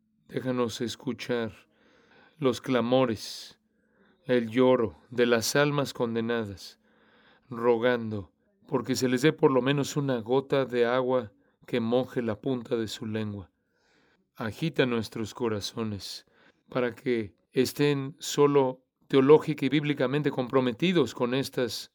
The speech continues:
doctrinas. Enciende nuestros corazones con estas verdades y que seamos un grupo de hombres que predican la palabra de Dios, como si al final del servicio todos salgue-,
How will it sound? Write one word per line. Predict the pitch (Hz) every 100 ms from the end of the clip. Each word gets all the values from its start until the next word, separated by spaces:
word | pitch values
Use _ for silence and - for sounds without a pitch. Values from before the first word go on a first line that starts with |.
| _
doctrinas. | 123 113 131 123 101 - _ - _ _ _
Enciende | - 131 113 160 165 151
nuestros | 131 117 - 117
corazones | - 123 113 - 139 135 110
con | - 123
estas | 131 - 123 107
verdades | 110 104 110 107 107 - -
y | 120
que | 131
seamos | 117 139 127 - - _ _ _ _ _ _ _
un | - 135
grupo | 143 147 135 127
de | 113
hombres | 113 113 107 104 - - _ _ _
que | - 120
predican | 127 123 117 151 - 120
la | 110 101
palabra | 110 120 120
de | 107 104
Dios, | 107 104 92 - _ _ _ _
como | - - 107 104 101 95 _ _ _ _
si | - - 123
al | 117
final | 107 120 120 143
del | 147 139
servicio | - 120 117 117 - 113 95 _ _ _ _ _ _ -
todos | 127 120 113 110 - - - _ _ _ _ _
salgue-, | - - 131 123 120 123 143